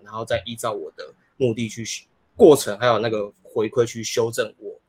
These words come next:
这个想要达到这个目标，把我的课程变得更稳定，这个目标它要怎么再去让它更稳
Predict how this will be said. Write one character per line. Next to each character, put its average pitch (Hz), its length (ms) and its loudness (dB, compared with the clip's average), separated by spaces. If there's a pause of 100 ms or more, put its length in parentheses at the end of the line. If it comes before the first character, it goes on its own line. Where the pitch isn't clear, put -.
(440)
这 190 120 2
个 160 140 0
想 117 180 -4
要 135 80 0
达 - 140 0
到 127 100 2
这 123 80 -2
个 117 60 0
目 117 120 -4
标， 107 200 -8
把 120 100 -4
我 113 100 -4
的 104 60 -12
课 123 160 -8
程 104 160 -14
变 117 160 -4
得 104 100 -10
更 113 220 -4
稳 101 120 -14
定， 107 180 -14
这 117 100 -14
个 110 100 -10
目 117 180 -10
标 107 300 -12
它 110 200 -4
要 107 160 -2
怎 - 140 -20
么 - 120 -20
再 110 100 -6
去 90 140 -12
让 104 140 -12
它 104 200 -16 (240)
更 120 200 -2
稳 - 80 -12